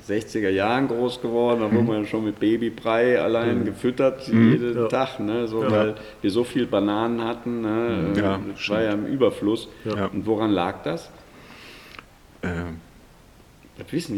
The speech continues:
Speaker 1: die, keiner weiß
Speaker 2: Weiß,
Speaker 1: das.
Speaker 2: weiß ich auch nicht.
Speaker 1: Nee,
Speaker 2: Muss
Speaker 1: das
Speaker 2: ich
Speaker 1: ist einfach die, ja, das lag an unserem Kölner Oberbürgermeister, der dann Kanzler wurde, äh, Konrad Adenauer.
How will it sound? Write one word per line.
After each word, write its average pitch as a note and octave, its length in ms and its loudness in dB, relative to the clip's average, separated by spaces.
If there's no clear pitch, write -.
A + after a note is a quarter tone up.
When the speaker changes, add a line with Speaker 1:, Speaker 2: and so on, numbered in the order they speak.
Speaker 1:
die, B2 100 -6
keiner B2 420 -4
weiß F2 100 0
Speaker 2:
Weiß, A#2 140 6
Speaker 1:
das. G#2 80 2
Speaker 2:
weiß D#3+ 160 4
ich - 180 -2
auch C3+ 140 0
nicht. F2 260 -2
Speaker 1:
Nee, A2+ 160 0
Speaker 2:
Muss - 80 -4
Speaker 1:
das G#2+ 160 -2
Speaker 2:
ich - 80 -2
Speaker 1:
ist G#2 100 -2
einfach C3 380 0
die, B2 220 -4
ja, B2+ 260 0
das G#2 160 -4
lag A#2 360 -2
an B2 400 -2
unserem A#2+ 480 0
Kölner B2 360 0
Oberbürgermeister, F2+ 1000 0
der F2+ 160 -4
dann F#2+ 220 -6
Kanzler A2+ 600 -4
wurde, G#2+ 840 -2
äh, - 200 -16
Konrad A2 320 -2
Adenauer. E2+ 600 -4